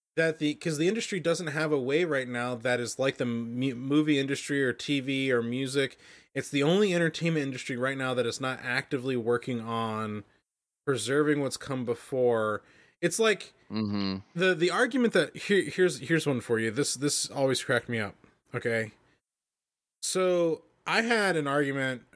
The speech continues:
Speaker 1: years ago with this guy about emulation, and he always thought that I was crazy for wanting emulation or liking emulation because he thought,
Speaker 2: Hmm.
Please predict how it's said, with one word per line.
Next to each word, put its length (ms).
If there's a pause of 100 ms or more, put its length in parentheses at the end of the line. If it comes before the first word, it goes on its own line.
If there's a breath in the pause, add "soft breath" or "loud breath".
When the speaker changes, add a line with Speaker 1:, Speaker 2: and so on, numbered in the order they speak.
(200)
Speaker 1:
years 300
ago 340
with 120
this 180
guy 280
about 560
emulation, 720
and 120
he 160
always 420
thought 300
that 160
I 140
was 200
crazy 520
for 320
wanting 720
emulation 500
or 80
liking 340
emulation 460
because 280
he 100
thought, 80
Speaker 2:
Hmm. 300